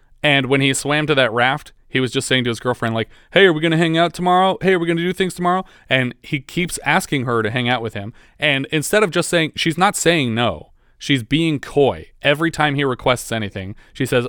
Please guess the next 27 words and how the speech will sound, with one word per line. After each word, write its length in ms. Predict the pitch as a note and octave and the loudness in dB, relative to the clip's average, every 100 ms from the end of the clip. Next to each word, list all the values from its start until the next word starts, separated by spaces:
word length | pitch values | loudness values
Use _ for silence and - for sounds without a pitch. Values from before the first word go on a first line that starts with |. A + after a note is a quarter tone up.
| - | 0
"I 180 | E3 F3+ | 2 4
don't 200 | F3+ F3+ | 2 2
know, 160 | F3+ - | 0 0
maybe, 880 | E3 E3 F3+ G#3+ D#3+ B2+ A#2 A#2+ C#3+ | -2 0 0 -2 0 0 0 -2 -4
maybe 360 | E3+ E3+ G3+ G3+ | 0 0 0 0
we'll 180 | D3 B2+ | 0 0
do, 200 | B2 B2 | 0 0
I 240 | C#3+ E3+ | 2 2
don't 200 | F3 D3+ | 2 -2
know, 240 | D3 D#3+ D3+ | 0 2 4
I 140 | D3+ | 4
don't 100 | G3+ | 4
wanna 160 | E3 C#3 | 2 2
get 220 | B2+ A#2+ | 0 0
my 180 | A#2 A#2 | 0 -2
hair 400 | C3 D#3+ G3+ G#3 | 0 0 2 0
wet." 400 | A#2+ A2 G#2+ A2+ | 2 2 2 -2
And 100 | A2+ | -4
everyone 240 | A2 G#2+ | -4 -4
laughs 360 | G#2 G#2+ C3 - | -4 -4 -4 -4
at 100 | G2 | -6
it 80 | F#2+ | -6
like 160 | G#2 | -10
it's 120 | - | -12
a 40 | A2+ | -8
big 160 | G#2+ | -8
joke. 300 | G#2 B2+ A2+ | -4 -4 -4